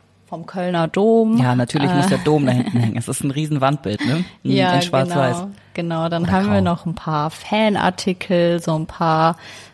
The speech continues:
Speaker 1: äh, F C Köln-Trikots unterschrieben von ganz früher noch, was
Speaker 2: Ja.
Speaker 1: wir damals geschenkt bekommen haben dafür, dass wir den Laden hier eröffnet haben.
Speaker 2: Ja.
Speaker 1: Genau, es hat so ein bisschen halt, das ist so, seit acht Jahren sieht es so aus.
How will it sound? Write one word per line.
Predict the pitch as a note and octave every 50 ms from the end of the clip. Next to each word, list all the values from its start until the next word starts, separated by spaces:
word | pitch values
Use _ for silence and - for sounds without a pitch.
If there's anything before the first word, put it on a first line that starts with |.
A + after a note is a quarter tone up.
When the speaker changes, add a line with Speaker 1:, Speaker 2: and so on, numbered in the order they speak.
| _ -
Speaker 1:
äh, | D#3+ D#3+ E3 D#3 -
F | - E3 D#3+ - -
C | - - E3 D3+
Köln-Trikots | - - - F#3+ F3+ F3+ F3 F3 F3 F3+ - - - F3 F3 - - F3 E3+ - -
unterschrieben | - E3 F3 - - F#3 D#3+ - - - - F#3 F3+ F3+ F3+ F3 F3 F3
von | - - - D#3+ D#3+ D#3 E3 E3
ganz | E3 D#3+ E3 F3 -
früher | - - - G#3+ G#3 G#3 F#3+ F3 E3+ E3+
noch, | E3+ E3+ E3 E3 F3 - -
was | E3+ E3+ -
Speaker 2:
Ja. | B2 A#2+
Speaker 1:
wir | E3+ D#3+ D#3+ C3 C#3 - -
damals | - E3 D#3+ E3 D#3+ D#3+ E3 - -
geschenkt | - F#3+ - - - F#3+ G3 F#3+ -
bekommen | - F3+ - - - F3+ E3+ E3+ F3 F3+ E3+ E3+
haben | E3+ E3 E3 E3+ E3+ E3 E3
dafür, | E3 D#3 D#3+ - - - D#3+ D#3+ D#3+ D#3 - C#3+ A#2+
dass | - E3+ - - -
wir | E3
den | D#3 D#3 D#3
Laden | D#3 D#3 D3+ D#3 D#3+ E3 E3+
hier | E3+ F3 E3 E3 E3 E3 D#3+ - - - - - - _ _ _ _ -
eröffnet | - E3+ - - F3+ E3+ - - F3+ F3 - - -
haben. | F3+ E3 E3 E3 E3+ E3 E3+ E3+ E3+ F3+ F3+ -
Speaker 2:
Ja. | - C3+ C3 B2 A2 A2 A#2+ B2 - _ _ _ _ _ _ _ _ _ _ - - -
Speaker 1:
Genau, | F#3+ F3+ E3+ F3 E3+ E3+ F3+
es | F3+ - -
hat | F#3 F#3 -
so | - A#3
ein | A3+ A3+
bisschen | A#3+ A#3+ - - - G#3+ G#3 G#3 F#3+
halt, | G3+ F#3+ F#3+ F#3+ -
das | F#3 F#3 -
ist | G#3+ F#3+ - -
so, | - G3 F#3+ F#3
seit | F#3 F3+ F3 - -
acht | - - - - -
Jahren | F3 F3 F3+ F3+ F#3
sieht | F3+ F#3+ F#3 - F#3
es | F3+ - -
so | - - -
aus. | - A3 A#3 A#3+ A#3+ A#3+ - - - - -